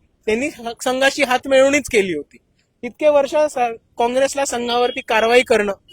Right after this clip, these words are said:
नॉन रजिस्टर्ड संघटना आहे त्यांच्यावरती कारवाई करणं,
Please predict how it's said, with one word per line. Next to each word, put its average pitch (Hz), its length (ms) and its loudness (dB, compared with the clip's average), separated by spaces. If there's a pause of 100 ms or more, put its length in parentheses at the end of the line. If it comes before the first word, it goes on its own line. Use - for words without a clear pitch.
(400)
नॉन 247 260 0
रजिस्टर्ड 254 440 2
संघटना 240 520 0
आहे 254 80 2
त्यांच्यावरती 240 540 2
कारवाई 214 360 2
करणं, 175 300 -2